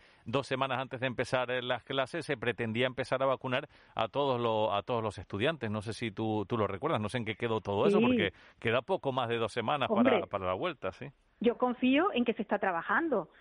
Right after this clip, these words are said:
Speaker 2: No se está diciendo, pero confío que desde los gobiernos, pues, se está trabajando. Los alumnos de infantil y primaria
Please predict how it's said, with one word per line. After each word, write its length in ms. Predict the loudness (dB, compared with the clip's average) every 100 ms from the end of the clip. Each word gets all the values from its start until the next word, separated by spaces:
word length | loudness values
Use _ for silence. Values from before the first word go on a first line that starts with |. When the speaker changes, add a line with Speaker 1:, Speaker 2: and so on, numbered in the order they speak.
| -8
Speaker 2:
No 200 | -2 0
se 120 | 0
está 580 | -2 0 0 2 2 0
diciendo, 480 | -2 -2 0 0 2
pero 140 | 0 -2
confío 640 | 0 0 0 0 2 2 -2 -6
que 80 |
desde 560 | -8 -6 -2 0 0 0
los 120 | -2 0
gobiernos, 480 | 2 2 0 -4
pues, 120 | -4 -8
se 40 |
está 160 | -4 -4
trabajando. 480 | -2 -2 0 2 2
Los 140 | 2
alumnos 300 | -2 0 0
de 40 |
infantil 340 | 2 0 0 -2
y 60 |
primaria 420 | 0 0 2 0